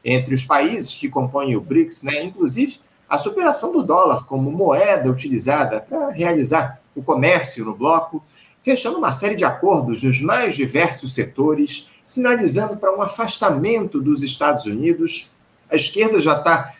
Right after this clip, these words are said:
chamando Lula de maior liderança antiimperialista do sul global. Williams, essa euforia toda se justifica a partir do que vimos ser construído na semana passada pelo, entre os presidentes lá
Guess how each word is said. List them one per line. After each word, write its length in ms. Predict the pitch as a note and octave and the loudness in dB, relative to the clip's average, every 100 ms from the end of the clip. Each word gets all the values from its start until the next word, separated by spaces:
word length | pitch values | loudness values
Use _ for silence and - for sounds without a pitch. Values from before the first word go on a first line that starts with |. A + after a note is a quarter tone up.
| - | -2
chamando 640 | - F#3 D3+ A#3 A3+ D#3+ | 2 2 2 0 2 2
Lula 340 | B2+ G3 G#3 D#3 | 2 2 2 0
de 160 | D3+ | 0
maior 500 | F#3 D#3 C#3+ A3+ G3 | 0 0 2 2 0
liderança 840 | F#3 F3+ D3+ F3+ G#3+ G3 G3 - - | -2 0 0 0 0 0 0 -2 -4
antiimperialista 1120 | F3+ - G3+ F3+ G3+ G3 A2+ C#3+ A3 - E3+ | -6 -4 -6 0 2 2 2 0 -2 -2 -2
do 160 | D3 D3 | -2 -2
sul 380 | - A3+ A3+ | -4 -6 -4
global. 600 | E3 D3 A2 G#2+ F#2+ - _ - _ _ | 0 2 2 2 0 -4 _ -20 _ _
Williams, 300 | E4+ D#4 C#4 | 2 4 2
essa 200 | C4+ C4+ | 0 2
euforia 560 | C#4+ - A#3 G3+ A#3+ - | 0 2 0 0 0 0
toda 600 | - F#3+ F#3+ C3 B2 - | 0 2 2 2 -2 -4
se 360 | - - A3 G3+ | -4 -4 -2 0
justifica 580 | B3+ - - - G#3+ F3+ | 0 0 -2 -4 -2 -2
a 60 | |
partir 260 | - C3 F3 | -2 -4 -2
do 100 | E3 | -2
que 120 | F#3 | -4
vimos 440 | C#3 A3+ G#3 C3+ D#3+ | -4 -2 -2 -2 -2
ser 180 | C#3+ | -2
construído 680 | G#3 G3+ - D3+ F#3 F#3 - _ _ | -2 -2 0 2 2 0 -6 _ _
na 200 | - F4+ | -2 0
semana 340 | - E3 E3+ F3 | 0 0 0 0
passada 1000 | C3+ B2+ - E3 F3 B2+ G#2+ G#2+ G2+ G2+ | 0 0 2 4 4 0 -2 0 0 0
pelo, 400 | C3 C3+ C3+ C3+ | 2 2 2 0
entre 180 | F3 F#3 | 0 -4
os 200 | - - | -6 -6
presidentes 600 | B3 B3 E3+ F#3 G3 B2 | -2 0 0 0 0 0
lá 300 | D3+ C#3+ | 0 0